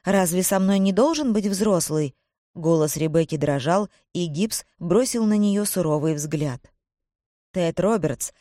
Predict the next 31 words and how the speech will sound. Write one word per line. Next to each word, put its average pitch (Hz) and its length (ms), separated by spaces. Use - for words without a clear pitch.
находится 185 640
в - 40
состоянии 185 720
алкогольного 175 720
опьянения. 147 760
Он 170 200
сейчас 165 420
даже 165 240
своего 165 420
имени 165 440
не 135 180
знает, 127 500
поэтому, 269 480
боюсь, 220 460
он 190 180
едва 175 400
ли 214 100
сможет 156 440
чем-то 147 400
вам 139 180
помочь. 143 540
Мы 185 200
позвоним 170 600
в - 40
социальную 180 640
службу, 147 560
как 151 220
только 185 360
откроется 160 720
их - 240
офис, - 480